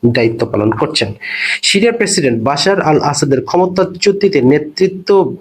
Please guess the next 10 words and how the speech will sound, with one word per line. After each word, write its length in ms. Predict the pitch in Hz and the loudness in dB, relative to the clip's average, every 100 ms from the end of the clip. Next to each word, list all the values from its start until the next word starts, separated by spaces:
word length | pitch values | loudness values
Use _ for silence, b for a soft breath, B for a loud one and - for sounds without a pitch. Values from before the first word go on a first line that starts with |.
| _ _ - | _ _ -4
দানকারী 560 | 120 143 156 156 135 113 | 0 2 2 2 2 0
বিদ্রোহী 640 | 107 147 151 147 165 156 | 2 0 0 2 4 4
সংগঠনের 640 | 156 135 127 127 131 117 | 2 0 0 0 0 2
নাম 380 | 113 113 107 104 104 | 4 4 2 -2 -2
কি? 160 | - 104 - B B | 0 0 0 B B
এই 100 | 143 | 0
বিদ্রোহী 560 | 135 160 160 196 180 196 | 2 2 2 2 4 4
সংগঠনের 600 | 175 175 156 156 160 147 | 2 2 2 2 2 4
নামটাই 560 | 123 117 120 120 131 127 | 4 2 0 0 0 0
হলো 600 | 120 104 120 196 247 | 0 0 2 2 0